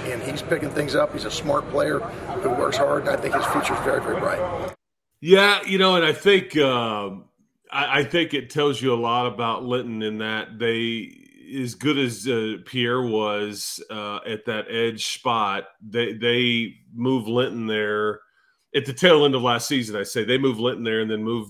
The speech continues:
Speaker 2: uh, Pierre back to, to kind of one of the, the, uh, Mike or Will linebacker. And I just, uh, you know, I, I think, uh,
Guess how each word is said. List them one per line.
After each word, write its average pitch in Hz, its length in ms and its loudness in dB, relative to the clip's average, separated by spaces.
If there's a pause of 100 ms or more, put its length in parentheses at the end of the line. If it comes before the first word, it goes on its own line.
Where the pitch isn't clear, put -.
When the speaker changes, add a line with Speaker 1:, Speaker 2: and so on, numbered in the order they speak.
(100)
Speaker 2:
uh, 107 240 -4
Pierre 113 280 -2
back 104 340 -6
to, 107 200 -8
to - 160 -20
kind 117 140 -6
of 98 100 -8
one 107 160 -2
of 101 60 -2
the, 98 180 -4
the, 95 320 -4 (600)
uh, 98 120 -8
Mike 110 320 -2
or 104 100 -2
Will 107 220 0
linebacker. 101 800 -2 (120)
And 107 160 -4
I 104 120 -2
just, 113 440 -4
uh, 82 60 -4
you 117 200 -4
know, 101 140 2
I, 101 260 0
I 110 40 -2
think, 120 460 0
uh, 98 400 0